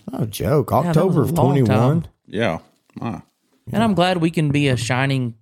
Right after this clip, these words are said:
Speaker 2: example to all those youth in the wilderness of sin.
Speaker 1: Mm-hmm. Yeah. City set on a hill.
Speaker 2: <laughs> Right.
Speaker 1: Of sorts, as it were.
Speaker 3: As it were.
Speaker 2: That's all the email.
Speaker 1: All right, let's go to Apple.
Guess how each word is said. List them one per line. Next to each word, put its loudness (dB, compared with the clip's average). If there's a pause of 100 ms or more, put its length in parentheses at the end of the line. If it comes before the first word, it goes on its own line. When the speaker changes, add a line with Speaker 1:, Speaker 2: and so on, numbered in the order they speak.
(160)
Speaker 2:
example -2
to -6
all -2
those -4
youth -4
in -4
the -4
wilderness -4
of -10
sin. -2 (240)
Speaker 1:
Mm-hmm. 2
Yeah. 2 (420)
City 2
set 2
on 2
a -4
hill. 0 (320)
Speaker 2:
<laughs> -12 (240)
Right. -14 (100)
Speaker 1:
Of 0
sorts, -4 (300)
as 2
it 0
were. -2 (300)
Speaker 3:
As 0
it -4
were. -4 (260)
Speaker 2:
That's -8
all 0
the 0
email. -2 (220)
Speaker 1:
All 0
right, 0
let's 0
go 2
to 0
Apple. -2